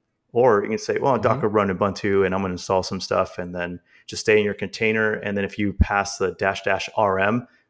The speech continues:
Speaker 1: the second you exit that container, your, your, your container's gone, right? So you don't have to, like,
Speaker 2: Right.
Speaker 1: wipe the image and start over again. Um, it's just, it takes care of it for you. So if you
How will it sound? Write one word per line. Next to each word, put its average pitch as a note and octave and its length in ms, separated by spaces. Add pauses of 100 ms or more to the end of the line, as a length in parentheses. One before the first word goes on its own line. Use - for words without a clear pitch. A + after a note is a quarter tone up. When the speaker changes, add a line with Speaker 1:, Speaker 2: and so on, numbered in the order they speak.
Speaker 1:
the - 100
second - 440
you A#2 160
exit - 340
that A2 180
container, B2+ 600 (480)
your, G#2 560
your, G#2 160 (120)
your A#2 140
container's G2 420
gone, - 440 (200)
right? G2 220
So A2 160 (180)
you A2+ 160
don't A2+ 140
have A2+ 120
to, A#2 80
like, G2+ 160
Speaker 2:
Right. - 220
Speaker 1:
wipe A2 240
the A2 80
image G2+ 300
and F2+ 100
start G#2+ 220
over G2 180
again. G2 520 (460)
Um, F#2 380
it's - 240
just, - 400
it A2+ 100
takes - 220
care D#3 240
of A#2 80
it - 40
for G2+ 120
you. F#2+ 80
So F#2+ 140
if F#2 80
you G2+ 180